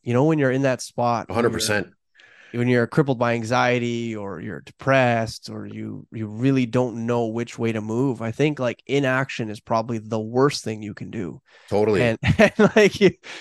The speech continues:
Speaker 1: you just, and I'm not saying that you should never stop, and I'm not saying that you should never rest or any of those things, <laughs> but I am
Speaker 2: Right.
Speaker 1: saying that you have to find a way to just push past a little bit further.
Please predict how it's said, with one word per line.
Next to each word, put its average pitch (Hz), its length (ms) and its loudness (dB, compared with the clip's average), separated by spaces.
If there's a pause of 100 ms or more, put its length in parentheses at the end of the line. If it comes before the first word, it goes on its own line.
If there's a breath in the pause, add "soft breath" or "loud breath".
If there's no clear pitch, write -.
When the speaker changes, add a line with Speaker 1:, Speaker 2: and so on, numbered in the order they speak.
(220 loud breath)
Speaker 1:
you 160 140 0
just, 175 260 0
and 196 140 2
I'm 220 80 4
not 254 180 2
saying 214 200 2
that 185 80 2
you 175 140 -4
should 170 220 -4
never 143 400 -2
stop, 123 540 -4
and 120 100 -10
I'm 123 80 -10
not 170 220 -2
saying 160 240 -4
that 147 80 -2
you 143 100 -2
should 120 220 -8
never 127 340 0
rest 120 460 -2
or 127 60 -4
any 233 180 2
of 170 80 0
those 139 180 -4
things, 120 380 -8
<laughs> - 80 -20
but 151 160 -2
I 196 60 4
am 175 240 4
Speaker 2:
Right. 220 100 -4
Speaker 1:
saying 135 440 0 (460 soft breath)
that 139 260 -2
you 147 200 -2
have 160 440 0
to 156 120 0
find 143 360 0
a 131 60 -2
way 123 400 -2 (300)
to 135 80 -4
just 135 340 -2 (240)
push - 420 0
past 139 460 2
a 131 140 -4
little 143 420 2
bit 135 240 0
further. 123 560 -4